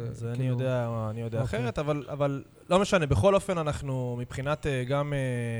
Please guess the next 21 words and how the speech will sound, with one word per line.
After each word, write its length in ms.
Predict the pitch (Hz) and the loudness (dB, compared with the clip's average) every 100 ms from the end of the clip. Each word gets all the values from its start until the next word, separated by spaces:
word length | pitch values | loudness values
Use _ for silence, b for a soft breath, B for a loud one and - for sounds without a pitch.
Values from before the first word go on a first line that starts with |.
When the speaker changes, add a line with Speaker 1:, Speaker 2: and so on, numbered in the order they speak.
| 110 110 104 - | -4 -4 -6 -6
Speaker 1:
אה, 20 | 104 104 104 104 101 101 107 | -4 -2 -2 -2 -2 -4 -6
כמות 300 | 117 120 135 | -6 -4 -2
המנויים 460 | 131 117 117 135 127 | -2 -2 -2 -2 -2
וממוצע 460 | 110 110 110 - 151 | -4 -4 -6 0 0
הקהל 320 | 127 147 170 | 0 -2 -2
פה, 260 | 160 165 156 b b b b b _ | -4 -8 -10 b b b b b _
אה, 60 | 117 113 113 113 113 | -6 -4 -2 -2 -2
היינו 240 | 117 139 131 | -2 -4 -6
בשנה 320 | - 120 131 | -8 -8 -8
שעבר 240 | 131 127 | -4 -4
בישיבה 640 | 123 120 - 117 123 127 123 | -4 -4 -8 -8 -4 -4 -4
במנהלת 380 | 117 117 123 120 | -4 -4 -6 -4
הליגה, 260 | 135 151 120 | -4 -2 -2
והציג-, 340 | 110 - 131 | -4 -8 -12
הציגו 280 | 117 135 139 | -12 -8 -4
לנו 240 | 131 117 | -4 -4
ממש 200 | 117 123 | -8 -8
את 100 | 113 | -10
כל 240 | - 123 127 | -8 -6 -4
הנתונים 960 | 120 113 107 104 104 110 117 110 131 123 | -2 -4 -4 -6 -8 -8 -8 -8 -8 -6
היבשים. 680 | 117 110 107 107 - 202 | -6 -6 -6 -8 -8 -10